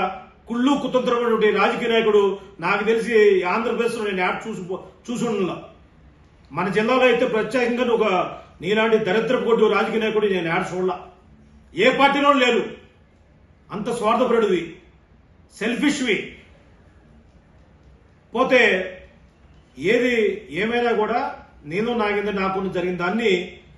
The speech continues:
కోర్టు పరిధిలో ఉంది. నీవు మాట్లాడే రైట్సే లేవు. తెలుసుకో, వ్యాపారాల గురించి తెలుసుకో. నువ్వు ఏనాడైనా వ్యాపారం చేసి వస్తే కదా.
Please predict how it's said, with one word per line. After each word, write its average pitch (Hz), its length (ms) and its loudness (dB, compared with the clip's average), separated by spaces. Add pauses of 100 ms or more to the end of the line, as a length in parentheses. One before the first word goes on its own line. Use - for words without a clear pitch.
(440)
కోర్టు 277 220 2
పరిధిలో 202 440 0
ఉంది. 160 300 -4 (880)
నీవు 208 280 0
మాట్లాడే 240 480 2
రైట్సే 226 420 2
లేవు. 214 200 4 (2000)
తెలుసుకో, 208 580 -4
వ్యాపారాల 220 520 2
గురించి 214 380 0
తెలుసుకో. 208 460 -4
నువ్వు 180 200 0
ఏనాడైనా 233 420 2
వ్యాపారం 226 420 2
చేసి 214 180 0
వస్తే 208 240 -6
కదా. 170 340 -8